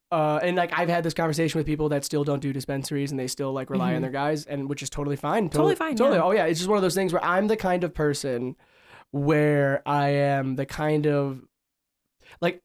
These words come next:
Speaker 1: I have a kind of impatience that ranks pretty high in terms of, like, how I do things. Like, I will go what's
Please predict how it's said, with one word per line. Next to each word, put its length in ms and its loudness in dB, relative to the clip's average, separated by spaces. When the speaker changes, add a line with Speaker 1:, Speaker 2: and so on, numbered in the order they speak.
Speaker 1:
I 140 2
have 140 4
a 40 0
kind 220 2
of 80 -2
impatience 640 0
that 380 0
ranks 340 -2
pretty 280 -4
high 420 0
in 260 -4
terms 320 -4
of, 80 -8
like, 140 -8
how 200 -6
I 120 -4
do 180 -4
things. 320 -6
Like, 140 -8
I 160 0
will 180 0
go 420 0
what's 240 -4